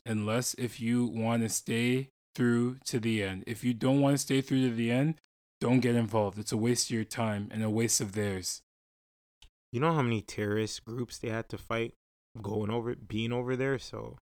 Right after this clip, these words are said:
Speaker 1: Isn't it, like, didn't they say, like, one person's terrorist is another person's freedom fighter? So it's all a matter of perception, man.
Speaker 2: Exactly.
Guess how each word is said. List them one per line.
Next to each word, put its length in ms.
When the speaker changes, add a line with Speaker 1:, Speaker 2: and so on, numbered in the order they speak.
Speaker 1:
Isn't 320
it, 160
like, 240
didn't 180
they 100
say, 160
like, 160
one 280
person's 400
terrorist 400
is 80
another 340
person's 360
freedom 340
fighter? 480
So 300
it's 160
all 240
a 60
matter 320
of 100
perception, 800
man. 160
Speaker 2:
Exactly. 280